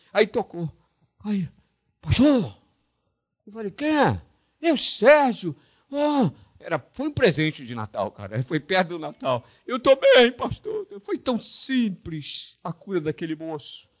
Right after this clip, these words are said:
Simplesmente ele não ia mais ao psiquiatra. Mas aí a moça que ajudava ele levava a receita. E ele só copiava, só copiava, e enchia, enchia, enchia, enchia.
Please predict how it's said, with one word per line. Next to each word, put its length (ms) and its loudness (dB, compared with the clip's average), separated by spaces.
Simplesmente 1040 -2
ele 400 0
não 240 -6
ia 320 -2
mais 340 -4
ao 80 -8
psiquiatra. 760 -6
Mas 260 -10
aí 420 -6
a 120 -8
moça 380 0
que 140 -16
ajudava 500 -8
ele 340 -8
levava 600 -4
a 100 -6
receita. 680 -6
E 160 -2
ele 240 2
só 200 -6
copiava, 640 -10
só 220 -10
copiava, 580 -10
e 120 -10
enchia, 360 -12
enchia, 340 -16
enchia, 340 -20
enchia. 460 -20